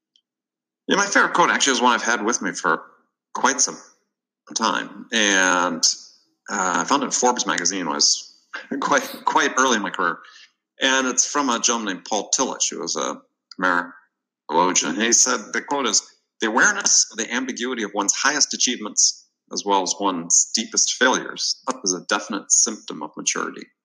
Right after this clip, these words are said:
And, yeah, for me, that was just telling me is that, hey, life is gonna be full of ups and downs. I'm gonna have successes. I'm gonna have failures.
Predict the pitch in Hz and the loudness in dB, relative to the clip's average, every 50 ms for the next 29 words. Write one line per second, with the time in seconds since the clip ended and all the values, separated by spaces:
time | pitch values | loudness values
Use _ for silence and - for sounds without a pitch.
0 | _ _ _ _ - - _ _ _ _ _ _ - - 123 123 123 120 120 117 | _ _ _ _ -20 -20 _ _ _ _ _ _ -2 0 2 4 4 4 4 2
1 | 117 113 104 - - - - - - 254 175 151 - 165 185 185 160 139 131 127 | 2 0 -2 -2 -2 -2 -4 -6 -2 0 0 0 0 0 0 2 4 4 4 2
2 | - - 131 - - 127 127 123 117 110 104 95 95 - - 104 104 101 - _ | 2 0 0 2 4 4 4 4 2 0 0 0 0 0 -2 -2 -4 -4 -8 _
3 | _ _ _ _ _ _ - - - 151 123 - - - - _ - 262 117 127 | _ _ _ _ _ _ -4 -2 -2 -2 -2 -6 -14 -20 -20 _ -4 0 0 0
4 | 269 254 - - - 107 107 - - 117 110 98 85 - - 117 120 - - - | 2 0 -2 -4 -4 -4 -4 -2 0 0 0 0 -2 0 0 0 0 0 0 -2
5 | - - 98 117 127 127 123 107 101 90 87 90 87 - - - - - - 135 | 0 0 2 2 4 4 2 0 -2 -4 -4 0 0 0 0 2 2 2 2 2
6 | 135 - - 120 98 92 - - 80 85 85 - - 135 139 139 135 127 120 120 | 2 2 0 -2 -2 -4 -4 -6 -8 -8 -8 -2 2 4 4 4 4 2 2 2
7 | 117 - | 0 -2